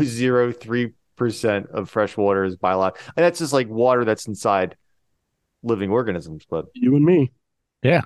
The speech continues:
Speaker 1: Wonder
Speaker 3: It seems like a small percentage, honestly. You think, like, rainforests and all the critters on the planet.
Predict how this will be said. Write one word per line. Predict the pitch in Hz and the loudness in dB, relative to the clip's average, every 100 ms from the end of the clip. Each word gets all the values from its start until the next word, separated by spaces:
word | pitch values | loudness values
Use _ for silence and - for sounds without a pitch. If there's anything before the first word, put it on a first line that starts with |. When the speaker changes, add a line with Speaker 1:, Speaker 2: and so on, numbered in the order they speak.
| - | -6
Speaker 1:
Wonder | 135 160 | -12 -10
Speaker 3:
It | 143 | 0
seems | 330 339 | 2 4
like | 349 | 2
a | 214 | 2
small | - - 131 170 | 0 2 2 2
percentage, | - - 135 180 - - | 0 0 0 0 -2 -2
honestly. | 92 117 - 76 80 _ - | 2 2 0 -2 -2 _ -4
You | 120 - 101 | -2 0 2
think, | 135 | 2
like, | 107 90 113 _ _ _ _ _ _ _ 90 | 2 0 -2 _ _ _ _ _ _ _ 0
rainforests | 92 117 107 95 104 95 - | 2 2 2 2 4 2 0
and | 78 71 71 _ _ _ - - - - - - - _ _ _ _ _ _ _ _ - - | -2 -4 -8 _ _ _ -20 -20 -20 -20 -20 -20 -20 _ _ _ _ _ _ _ _ -18 0
all | 101 98 | 0 2
the | 78 76 _ _ _ _ _ _ _ _ _ - | -2 -6 _ _ _ _ _ _ _ _ _ -4
critters | 110 113 104 | 0 0 2
on | 104 | 2
the | 87 | 0
planet. | - 95 131 - | 0 0 0 -4